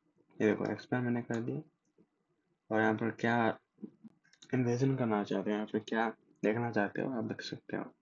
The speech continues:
Then we will just expand it, right?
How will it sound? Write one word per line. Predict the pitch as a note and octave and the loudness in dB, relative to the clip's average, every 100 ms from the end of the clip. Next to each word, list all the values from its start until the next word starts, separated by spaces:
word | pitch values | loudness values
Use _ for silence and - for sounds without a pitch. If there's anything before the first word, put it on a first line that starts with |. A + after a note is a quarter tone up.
| _ _ _ - - _ _ _ - - A#2 | _ _ _ -20 -20 _ _ _ -20 -6 2
Then | B2+ | 4
we | B2+ A#2+ | 4 4
will | B2+ B2+ A#2 | 4 6 6
just | B2 A#2+ | 6 4
expand | G#2+ - A2 A2+ A2 | 0 0 2 2 2
it, | G#2+ | 0
right? | A#2 A#2+ | 0 0